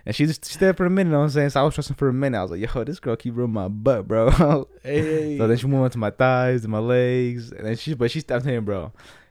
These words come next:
Speaker 1: she's, she was more on my butt cheeks than on my back. And I was like, "Yo, my back hurting."
Speaker 2: <laughs> I'm like, "Yo, ma, I never, uh, my back hurts, not my
Speaker 1: <laughs>
Speaker 2: ass. What's
Speaker 1: Yeah,
Speaker 2: going on?"
Speaker 1: I'm saying. I was like, "Yo, ma, tell her something, bro. She violating your son." You know what I'm saying? I'm out here, you watching this happen, bro. Tell her, "Yo,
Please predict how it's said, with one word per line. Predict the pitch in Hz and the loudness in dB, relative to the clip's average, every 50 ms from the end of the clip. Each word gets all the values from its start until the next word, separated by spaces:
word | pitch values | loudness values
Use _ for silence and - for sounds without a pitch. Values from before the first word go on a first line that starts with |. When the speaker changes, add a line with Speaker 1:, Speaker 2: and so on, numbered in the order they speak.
| _ _ | _ _
Speaker 1:
she's, | - - 139 151 143 127 120 110 104 | -8 -2 0 0 0 0 -2 -4 -4
she | - 135 | -4 -4
was | 135 127 | -2 0
more | 131 131 131 131 | 0 0 0 0
on | - 110 113 | 0 0 0
my | 110 107 | -2 -2
butt | 104 104 120 123 | 0 -2 -4 -4
cheeks | - - 143 139 123 113 | -4 -6 -8 -6 -6 -4
than | 107 104 101 | -4 -2 -2
on | 98 90 | -2 -4
my | 85 | -4
back. | 82 - - - - - | -6 -8 -8 -10 -12 -14
And | - - 92 | -10 -8 -6
I | |
was | 95 69 | -6 -6
like, | 64 69 | -6 -6
"Yo, | 69 67 69 - - - - | -6 -8 -8 -12 -14 -20 -20
my | - | -16
back | - - - - - | -12 -12 -12 -12 -12
hurting." | - - - - 123 - - - - | -16 -16 -14 -14 -16 -18 -16 -8 -4
Speaker 2:
<laughs> | - - 165 165 160 | -4 -4 -4 -4 -10
I'm | 110 107 | -12 -12
like, | 107 95 110 - | -10 -10 -10 -8
"Yo, | 120 | -6
ma, | 117 123 123 120 113 104 104 95 80 78 78 - - - 117 135 370 370 _ _ _ _ _ _ _ _ _ _ _ _ _ - | -6 -4 -4 -4 -4 -6 -6 -10 -12 -16 -20 -20 -20 -20 -20 -20 -20 _ _ _ _ _ _ _ _ _ _ _ _ _ _ -12
I | 127 | -10
never, | 151 160 156 156 - | -8 -8 -8 -8 -8
uh, | - 117 123 127 123 120 104 | -8 -8 -8 -8 -8 -8 -8
my | 107 117 120 | -8 -10 -8
back | - 156 185 180 - | -8 -8 -10 -10 -10
hurts, | - 151 - - | -12 -14 -12 -12
not | 143 131 | -12 -10
my | 135 131 | -8 -6
Speaker 1:
<laughs> | 139 | -2
Speaker 2:
ass. | - 156 143 120 | 0 0 2 2
What's | 165 160 123 170 | 2 2 4 4
Speaker 1:
Yeah, | 160 139 143 | 4 6 6
Speaker 2:
going | 180 165 165 160 | 6 6 6 6
on?" | 143 139 | 4 2
Speaker 1:
I'm | 143 | 2
saying. | 135 - - 165 139 175 - - - - | 2 4 2 2 2 -2 -8 -8 -6 -6
I | - 170 170 156 143 107 98 - 110 | -4 -4 -4 -6 -8 -10 -8 -6 -4
was | 117 113 | 0 2
like, | 113 | 2
"Yo, | 113 117 | 2 0
ma, | 131 147 147 139 | 0 -2 -4 -4
tell | - - 160 175 | -4 -2 -2 -2
her | 240 | -2
something, | - - 254 208 196 | -2 -2 -4 -2 -2
bro. | 202 202 220 | -2 -2 -2
She | 220 233 196 | -2 -4 -2
violating | 165 170 185 185 190 185 180 | 0 2 2 2 2 2 2
your | 180 208 | 2 2
son." | - - 202 214 214 | 0 2 0 0 2
You | 196 | 2
know | 180 185 | 2 2
what | 185 | 0
I'm | 208 196 | 0 0
saying? | - 190 175 175 175 | 0 0 2 2 2
I'm | 175 165 160 | 0 0 2
out | 156 156 165 | 2 2 2
here, | 180 160 | 0 0
you | 160 165 180 180 | 0 0 0 2
watching | 156 165 170 185 - - 156 | 4 4 2 2 0 -2 -2
this | 151 147 - | -2 -2 -2
happen, | 156 135 123 - 123 117 113 | -2 -2 -2 -2 -2 -2 0
bro. | 123 135 147 143 | 0 0 0 -2
Tell | 135 127 151 165 | -4 -2 0 2
her, | 170 156 143 | 4 4 4
"Yo, | 139 143 156 151 127 123 | 4 4 4 4 2 0